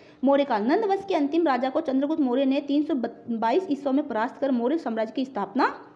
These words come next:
की। विजय और विलय की सतत प्रक्रिया से वह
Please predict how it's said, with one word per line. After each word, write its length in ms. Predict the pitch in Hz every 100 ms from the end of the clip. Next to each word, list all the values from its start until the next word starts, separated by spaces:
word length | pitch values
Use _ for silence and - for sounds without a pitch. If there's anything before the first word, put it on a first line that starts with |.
| -
की। 180 | 277 190 - - -
विजय 260 | 214 247 330
और 140 | 392
विलय 260 | 349 277 277
की 100 | 302
सतत 360 | 285 - 269 - - -
प्रक्रिया 320 | 254 277 285
से 580 | 285 - 240 196 - - 220
वह 300 | 262 311